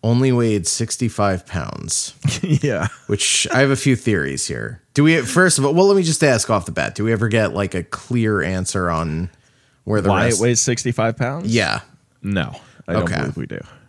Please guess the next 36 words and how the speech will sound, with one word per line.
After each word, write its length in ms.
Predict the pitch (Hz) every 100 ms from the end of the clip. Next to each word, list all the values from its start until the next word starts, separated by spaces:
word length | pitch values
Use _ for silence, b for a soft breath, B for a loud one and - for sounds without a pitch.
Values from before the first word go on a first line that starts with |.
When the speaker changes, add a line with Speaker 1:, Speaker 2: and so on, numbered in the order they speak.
| -
Speaker 2:
No. 120 | - b b b b _
Speaker 1:
I 120 | 87
wanna 340 | 101 101 98
put 300 | 80 - 110 -
some 140 | 82
theories 340 | 85 71 78
out. 140 | 69 76
And 80 | 101
if 120 | 120
you 60 | 302
have 180 | -
Speaker 2:
I 40 | 247
Speaker 1:
any 160 | 233
of 100 | 202 170
your 180 | 175 180
own, 140 | 120
I 40 | 107
wanna 180 | 107
hear 180 | 101 92 60
'em. 180 | - b b b b _
Speaker 2:
All 100 | 131
right. 100 | 165 -
Well, 180 | 127 165
I 160 | 104 226
have 100 | 254
a, 60 | - _
I 120 | 131 143
have 140 | 139 -
maybe 300 | 135 123 104
one, 240 | 95 82 85
but 140 | 180
you 100 | 180
go 160 | 135 92
first. 420 | 65 62 - -
Speaker 1:
Okay. 320 | 151 - - - _ _ _ _ _ _ _ _ _ _ _ _
One. 380 | 120 127 98 -